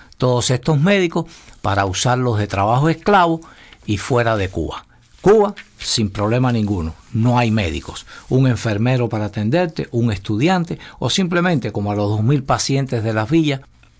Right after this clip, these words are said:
no hay posibilidad de operarse. Bueno, pero esta irrespetuosidad que tiene el régimen para con el pueblo parece que no se limita solamente al tema de la, de la salud y al tema de la corrupción,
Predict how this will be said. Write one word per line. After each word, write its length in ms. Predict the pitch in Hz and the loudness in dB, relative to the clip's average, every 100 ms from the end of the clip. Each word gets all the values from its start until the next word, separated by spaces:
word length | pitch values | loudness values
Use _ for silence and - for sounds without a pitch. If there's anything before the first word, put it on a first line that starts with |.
| - | -8
no 220 | - 123 120 | 0 2 2
hay 200 | 90 71 - - - - - | 0 -6 -16 -20 -20 -20 -8
posibilidad 520 | 113 95 101 104 110 | -4 -2 -2 0 0
de 60 | 104 | -2
operarse. 520 | 92 82 - - - - - | -4 -10 -8 -8 -10 -16 -2
Bueno, 220 | 156 233 - - - - - | 2 2 -2 -18 -20 -10 0
pero 220 | 143 175 | 4 4
esta 220 | 226 208 | 4 2
irrespetuosidad 1200 | 185 139 143 - 135 123 123 - 117 131 147 147 | 2 2 0 0 -2 0 0 0 2 4 2 0
que 240 | - 113 | -6 -6
tiene 300 | - 135 143 | 0 0 2
el 80 | 117 | 0
régimen 520 | 120 135 120 98 80 - - | 0 2 2 0 -4 -10 -8
para 240 | 110 110 98 | -2 -2 0
con 180 | 113 | 0
el 140 | 107 101 | 0 0
pueblo 480 | 110 147 127 87 - - - - _ | 2 2 2 -2 -8 -18 -20 -20 _
parece 400 | - 113 139 151 | -2 2 2 0
que 140 | - 123 | 0 2
no 200 | 131 135 | 2 2
se 180 | 135 | 2
limita 440 | 110 107 127 127 98 | 4 6 4 4 2
solamente 760 | - 113 107 123 127 110 113 - - - | 2 4 4 6 4 2 -2 -6 -18 -8
al 260 | - 101 95 | 0 0 2
tema 360 | 131 131 123 | 4 4 4
de 180 | 110 107 | 4 2
la, 400 | 104 101 98 95 - - - | 2 2 0 -2 -6 -18 -8
de 160 | 90 107 | -2 0
la 140 | 104 | 0
salud 720 | 95 107 101 131 143 135 127 - - - | 0 -2 2 4 4 2 0 -12 -20 -6
y 120 | - | -2
al 100 | 101 | -2
tema 300 | 95 117 117 | 0 0 2
de 100 | 113 | 2
la 120 | 104 | 0
corrupción, 760 | 98 98 104 95 - 170 104 | -2 -4 -4 -2 2 2 2